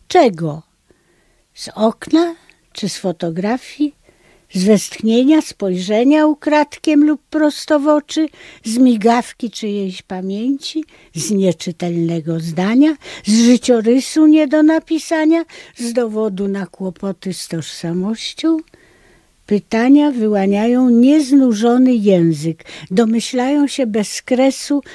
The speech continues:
z linii brzegu. A ty wciąż swoje. Wyglądasz marnie, żałośnie, głupio. Dziś młodo, choć kiedyś staro.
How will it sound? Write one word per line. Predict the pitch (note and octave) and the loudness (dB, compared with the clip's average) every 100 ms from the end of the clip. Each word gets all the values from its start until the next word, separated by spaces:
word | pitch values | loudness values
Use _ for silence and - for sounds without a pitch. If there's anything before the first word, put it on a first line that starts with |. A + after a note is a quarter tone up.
| - | -12
z | G#3 A3 | -4 0
linii | A#3 A#3+ A#3+ A#3 A#3 A3+ | 2 2 2 2 0 -2
brzegu. | F#3+ F3 F3 D#3+ D#3+ E3 - _ _ _ _ _ _ - | -4 -4 -4 -4 -8 -12 -12 _ _ _ _ _ _ -2
A | G#3+ | -2
ty | - G#3 | 0 -6
wciąż | - - F3+ D#3+ | -6 -4 -4 -4
swoje. | - - F3 D#3+ C#3+ D3 - - - _ - | -10 -10 -6 -6 -6 -12 -16 -20 -20 _ -4
Wyglądasz | G#3 A#3 G#3 A#3 G3+ F#3 E3 D#3+ E3 - G#3+ | 0 0 2 2 2 0 -4 -8 -14 -12 -8
marnie, | A#3 C4 B3 F#3+ F3+ F3+ E3+ F#3 | -4 -4 -4 -4 -6 -6 -6 -8
żałośnie, | A3 C4 D4 D4+ C4 - - F#3+ F#3+ G3+ | -6 -2 0 0 0 -4 -14 -12 -12 -12
głupio. | A3+ C#4+ F#4+ F#4+ - A#3 G3 E3+ _ - - _ A#3+ | 0 4 6 4 -2 -8 -6 -10 _ -20 -20 _ -2
Dziś | A#3 D4+ - | 4 4 4
młodo, | D4+ D4+ D4+ C#4 D4+ E4 | 4 6 4 4 2 0
choć | - D#4+ - | -4 -8 -6
kiedyś | - D#4+ D4 D4+ | -4 -4 -4 -6
staro. | - - F4 D4 G3 F3+ | -8 -6 -2 -2 -4 -8